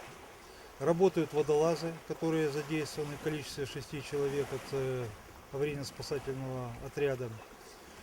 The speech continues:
Э, планируем ещё наращ-, наращивание сил, средств, привлечение ещё четырёх лодок, э,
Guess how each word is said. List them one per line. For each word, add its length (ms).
Э, 280
планируем 580
ещё 260
наращ-, 640
наращивание 680
сил, 300
средств, 500
привлечение 720
ещё 380
четырёх 520
лодок, 480
э, 220